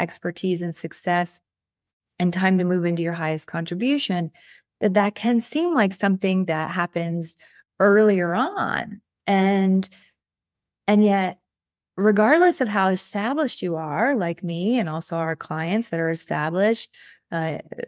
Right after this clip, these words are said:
experts, uh, in their field and also in the transformational industry, we're always emerging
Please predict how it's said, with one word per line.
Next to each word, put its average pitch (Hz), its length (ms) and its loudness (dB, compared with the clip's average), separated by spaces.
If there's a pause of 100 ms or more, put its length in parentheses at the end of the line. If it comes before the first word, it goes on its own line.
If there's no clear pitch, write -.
(360)
experts, 185 840 0
uh, 160 340 -6
in 170 140 -2
their 165 140 -2
field 202 680 0
and 170 160 -4
also 165 560 -4
in 165 180 -4
the 165 80 -4
transformational 165 880 -8
industry, 175 880 -2 (1160)
we're 214 240 6
always 247 500 0
emerging 185 840 2